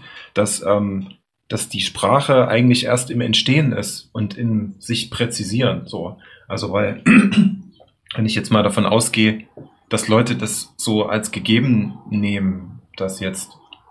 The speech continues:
C-Sharp so aussieht wie C-Sharp und JavaScript und Schlag mich tot Skript so, ähm, das, äh, ist noch nicht das Ende der Fahnenstange, so. Und das ist eigentlich ein, finde ich, ein total hoffnungsvoller,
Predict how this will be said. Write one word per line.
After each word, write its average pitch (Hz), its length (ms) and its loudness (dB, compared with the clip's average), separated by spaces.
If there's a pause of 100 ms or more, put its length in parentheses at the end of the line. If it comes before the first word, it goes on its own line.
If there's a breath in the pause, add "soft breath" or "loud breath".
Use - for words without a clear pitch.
(480)
C-Sharp 110 560 2
so - 140 -4
aussieht 110 320 -2
wie 104 80 -8
C-Sharp 104 600 0
und 95 360 -6
JavaScript 104 640 -4
und 101 320 -8
Schlag 107 240 -2
mich 123 160 -2
tot 98 220 -6
Skript - 340 -6
so, 202 320 -4 (460 soft breath)
ähm, 101 460 0
das, - 400 -8 (360)
äh, 101 240 -4 (180)
ist 120 240 -2
noch 107 140 0
nicht 110 260 -2
das 98 120 -8
Ende 107 200 4
der 98 120 -2
Fahnenstange, - 640 -2
so. 85 160 -8
Und 92 320 -8
das 120 140 2
ist 127 120 -6
eigentlich 98 320 -2
ein, 95 120 -4
finde 107 220 0
ich, - 100 -6
ein 95 80 -2
total 98 360 0
hoffnungsvoller, 98 880 0